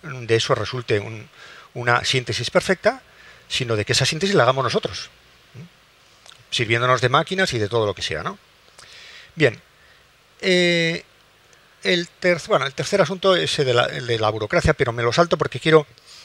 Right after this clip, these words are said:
quiero respetar el tiempo y que luego tengamos un, un, unos minutos para, para, para charlar, ¿no?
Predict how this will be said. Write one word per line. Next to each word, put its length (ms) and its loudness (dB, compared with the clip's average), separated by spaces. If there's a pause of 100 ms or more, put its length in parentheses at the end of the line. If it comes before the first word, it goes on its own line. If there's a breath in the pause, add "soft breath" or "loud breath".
(520 loud breath)
quiero 240 6
respetar 400 4
el 100 0
tiempo 260 0
y 40 0
que 100 0
luego 160 4
tengamos 320 0
un, 200 -12 (400)
un, 340 -12
unos 320 -6
minutos 320 -4
para, 220 4
para, 300 2 (320)
para 340 2
charlar, 380 0
¿no? 120 -10